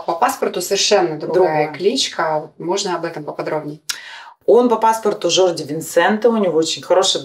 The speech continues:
Speaker 2: родословная, родители хорошие, все титулованные. У нас тоже был очень яркий период в его жизни, когда мы участвовали в соревнованиях два года. А, закрывали там всероссийские соревнования. В общем, он у нас тоже парень, э, с титулами.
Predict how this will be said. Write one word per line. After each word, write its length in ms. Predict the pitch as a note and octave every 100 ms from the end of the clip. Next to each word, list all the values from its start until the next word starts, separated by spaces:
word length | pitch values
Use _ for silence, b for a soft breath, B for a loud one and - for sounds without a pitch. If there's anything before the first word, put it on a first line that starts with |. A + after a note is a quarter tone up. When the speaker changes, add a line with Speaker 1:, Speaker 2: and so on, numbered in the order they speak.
| B2+
Speaker 2:
родословная, 800 | D#3 D#3 C#3 - F3+ G#3+ G3+ F3
родители 560 | D#3+ C#3+ G#3+ - F#3+
хорошие, 560 | F3 F#3 F3+ F3 - D3
все 220 | C#3 -
титулованные. 1040 | - - D#3 D#3 G3+ G#3 G3 F#3 E3+ D#3+ C#3 B B B B -
У 80 |
нас 160 | E3+ F3
тоже 220 | - E3+
был 180 | D#3 D#3
очень 260 | E3 E3 E3+
яркий 260 | F3 -
период 420 | - E3 A3 B3 -
в 40 |
его 220 | E3+ E3
жизни, 380 | E3 F3 E3 D#3+
когда 280 | D3 C#3 D#3+
мы 160 | D3+ D3
участвовали 560 | C#3 D#3+ D#3+ - C3+
в 40 | C3
соревнованиях 760 | D#3+ C#3+ D3 D#3+ G#3 G3+ E3
два 200 | D3+ D#3
года. 400 | D3 D#3 C#3+ C#3 C#3 _ B B B B B B _ -
А, 460 | D3+ D3+ D#3 D#3
закрывали 840 | D#3 D#3+ C#3 C#3 D#3 D#3 C#3 C3+ B2+
там 260 | C3+ C3+
всероссийские 840 | C3+ - C#3+ C3+ G3 B3+ B3+ - G#3+
соревнования. 380 | G3+ F#3+ F#3
В 40 | E3+
общем, 280 | E3 E3 D#3+
он 160 | D#3 D3
у 100 | D3
нас 140 | D3
тоже 280 | - E3+ D#3+
парень, 440 | - D#3+ D#3+ D3 -
э, 300 | D3+ D3 D3
с 440 | - - - D#3
титулами. 840 | - A#3+ C4+ C4+ A#3 G#3 F#3+ E3+ C#3+